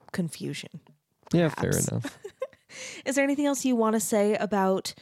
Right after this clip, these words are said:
Speaker 1: like, art and identity, or any, just anything else that you would like to soapbox about, or say, or articulate in this moment?
Speaker 2: Well, I,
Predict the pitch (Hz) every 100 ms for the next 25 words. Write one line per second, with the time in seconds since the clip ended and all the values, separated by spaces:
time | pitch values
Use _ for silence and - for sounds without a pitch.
0 | - - - 196 190 - 190 196 - 185
1 | 185 226 247 247 254 247 247 247 - 190
2 | 185 180 - 247 277 254 254 311 302 269
3 | 247 233 - 220 208 208 196 185 165 -
4 | - 175 160 156 135 - - - 170 151
5 | 90 - - - _ - _ - _ -
6 | - 165 - - - 151 180 160 165 -
7 | 180 196 185 190 - 196 214 - 233 247
8 | 247 - _ - 185 196 175 156 160 156
9 | 156 151 147